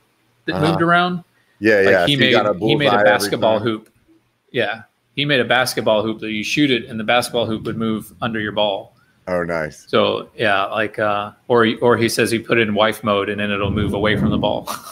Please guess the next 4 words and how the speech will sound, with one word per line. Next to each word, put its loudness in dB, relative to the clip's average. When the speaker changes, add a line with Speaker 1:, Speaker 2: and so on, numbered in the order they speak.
Speaker 1:
<laughs> -2
He's 2
pretty 4
funny. -2